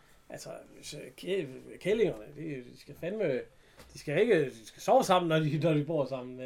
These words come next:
Speaker 1: Det, det er jo, øh, u-, u-, u-, <laughs>
Speaker 2: Ja, det er jo, det er jo umenneskeligt, eller det er jo,
Speaker 1: Ja.
Speaker 2: det, det fylder jo ikke naturens
Speaker 1: Ja,
Speaker 2: orden.
Speaker 1: ja, når man ikke sover i
Speaker 2: Ja,
Speaker 1: samme,
Speaker 2: nej.
Speaker 1: når han bliver sendt ud der.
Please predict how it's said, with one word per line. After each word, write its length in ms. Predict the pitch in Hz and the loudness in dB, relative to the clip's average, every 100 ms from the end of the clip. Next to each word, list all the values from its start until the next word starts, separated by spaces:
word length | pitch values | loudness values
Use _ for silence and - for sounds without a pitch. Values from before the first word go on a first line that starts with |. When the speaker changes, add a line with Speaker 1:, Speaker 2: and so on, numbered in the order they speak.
| 135 | -8
Speaker 1:
Det, 80 | 143 - - _ - _ | -10 -12 -20 _ -20 _
det 120 | 127 | 0
er 40 | 175 | 2
jo, 80 | 165 | 4
øh, 140 | 135 139 | 2 0
u-, 240 | 156 139 - | -2 -2 -6
u-, 360 | 185 170 143 - | -12 -10 -10 -8
u-, 280 | 180 156 165 - 165 - | -8 -4 -6 -4 -6 0
<laughs> 400 | 220 - _ - | -2 -2 _ -20
Speaker 2:
Ja, 60 | - - | -20 -18
det 80 | - | -16
er 40 | |
jo, 200 | - 90 82 85 90 | -14 -14 -18 -18 -18
det 40 | |
er 40 | 98 | -16
jo 80 | 85 98 76 90 - | -16 -20 -20 -18 -10
umenneskeligt, 580 | 95 92 101 - 92 87 | -8 -8 -10 -12 -14 -14
eller 120 | 87 | -12
det 100 | 85 | -10
er 100 | 98 | -6
jo, 60 | |
Speaker 1:
Ja. 240 | 101 95 - 101 104 | -4 -4 -6 -6 -8
Speaker 2:
det, 100 | 196 | -10
det 220 | 101 104 | -10 -12
fylder 240 | - 127 123 | -10 -6 -2
jo 60 | 110 | -2
ikke 280 | 117 104 90 - | -2 -6 -6 -10
naturens 420 | 98 - 120 - | -10 -6 -6 -4
Speaker 1:
Ja, 40 | |
Speaker 2:
orden. 300 | 110 185 165 - | -6 -8 -12 -8
Speaker 1:
ja, 120 | 160 165 | -2 0
når 120 | 156 | 0
man 160 | 143 151 | 0 0
ikke 200 | 165 147 | 2 0
sover 240 | 143 143 | 0 0
i 40 | 143 | 0
Speaker 2:
Ja, 60 | |
Speaker 1:
samme, 240 | 117 143 107 | -2 -2 -2
Speaker 2:
nej. 200 | 135 135 | -2 -2
Speaker 1:
når 80 | 135 | -4
han 140 | 139 | -6
bliver 160 | 143 139 | -4 -6
sendt 200 | 143 135 | -4 -8
ud 140 | 139 | -6
der. 240 | 135 - | -8 -10